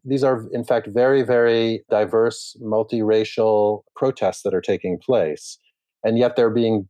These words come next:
led, appropriately so, I think, by Black Lives Matters activists.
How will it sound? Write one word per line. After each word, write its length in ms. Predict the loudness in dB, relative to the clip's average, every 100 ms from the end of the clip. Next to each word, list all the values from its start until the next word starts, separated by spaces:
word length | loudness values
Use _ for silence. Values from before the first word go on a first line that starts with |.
| -12
led, 540 | -8 -2 2 2 2 0
appropriately 680 | -4 -2 -2 0 -2 -2 -2
so, 420 | 0 2 2 0
I 100 | -2
think, 360 | -2 -2 -4 -8 -10 -2
by 500 | 0 2 2 0 -4 -4
Black 340 | -2 0 0
Lives 280 | -2 -2 -2
Matters 680 | -2 0 2 0 -2 -6 -2
activists. 840 | -2 -2 -4 -6 -8 -10 -18 -20